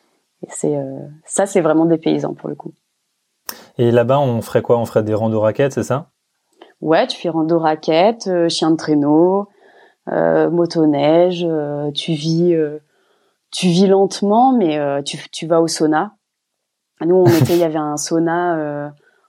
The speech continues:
Speaker 1: au milieu d'un lac, donc était complètement, euh, le gelé recouvert de neige.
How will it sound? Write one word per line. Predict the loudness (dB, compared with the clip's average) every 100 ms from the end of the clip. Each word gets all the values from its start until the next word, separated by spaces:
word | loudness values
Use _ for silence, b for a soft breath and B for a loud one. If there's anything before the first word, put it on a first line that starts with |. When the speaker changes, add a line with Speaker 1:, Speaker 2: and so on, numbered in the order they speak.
| _
Speaker 1:
au | -2
milieu | 2 4 4
d'un | 2
lac, | 2 -2 -6 -20 _ -14
donc | -12
était | -4 -2
complètement, | 0 0 2 2 2 2
euh, |
le | 0 0
gelé | 2 2 4 2
recouvert | 0 -4 -2 -2
de | 0
neige. | 0 0 -2